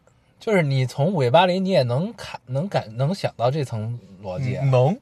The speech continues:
Speaker 1: 嗯。
Speaker 2: 但是《午夜巴黎》其实更多的探讨的是，到底什么才是我们心中的这个 Golden Age 嘛？
Speaker 1: 不，其实 <clears throat> 我的理解啊，
Speaker 2: 嗯。
Speaker 1: 《午夜巴黎》其实是在一，因为它是一电影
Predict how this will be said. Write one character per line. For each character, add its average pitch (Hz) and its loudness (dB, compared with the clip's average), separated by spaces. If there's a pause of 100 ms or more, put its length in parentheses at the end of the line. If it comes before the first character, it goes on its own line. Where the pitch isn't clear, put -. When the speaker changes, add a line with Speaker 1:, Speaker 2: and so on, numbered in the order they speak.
Speaker 1:
嗯。 107 -6
Speaker 2:
但 165 4
是 139 0
《午 131 -2
夜 120 0
巴 196 2
黎》 294 -4
其 254 -10
实 247 -4
更 202 0
多 208 4
的 127 4
探 185 2
讨 123 -2
的 165 -10
是， 127 -4 (400)
到 226 10
底 113 -4
什 113 -12
么 147 0
才 113 -6
是 127 -2
我 135 -8
们 139 -18
心 214 -2
中 240 -4
的 120 2
这 120 -10
个 117 -8
Golden 151 -2
Age 135 -2
嘛？ 120 -14 (400)
Speaker 1:
不， 131 4
其 190 -2
实 196 2 (300)
<clears throat> - -10
我 117 4
的 123 4
理 147 2
解 131 2
啊， - -10
Speaker 2:
嗯。 120 -4
Speaker 1:
《午 - 0
夜 110 0
巴 156 6
黎》 180 2
其 160 -4
实 175 0
是 151 -10
在 143 -2
一， 131 -10 (120)
因 175 -6
为 190 0
它 202 2
是 175 -4
一 196 -4
电 180 4
影 107 -4